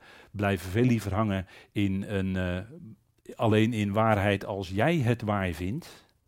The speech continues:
Nee, alleen ik accepteer dat van God uit Gods woord als ik het waar vind. Ja, ja.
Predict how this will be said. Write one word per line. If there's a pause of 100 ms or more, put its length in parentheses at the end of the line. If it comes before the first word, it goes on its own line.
(420)
Nee,
alleen (240)
ik
accepteer
dat
van
God
uit
Gods
woord
als
ik
het
waar
vind.
Ja,
ja.